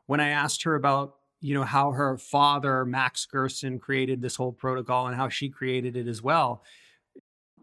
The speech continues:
she basically said, "Study nature. Study nature.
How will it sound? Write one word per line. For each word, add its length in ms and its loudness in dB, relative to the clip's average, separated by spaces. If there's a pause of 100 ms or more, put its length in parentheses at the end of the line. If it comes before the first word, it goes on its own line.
(100)
she 200 -2
basically 460 -2
said, 260 -2
"Study 500 0
nature. 540 -4 (800)
Study 800 0 (120)
nature. 720 -4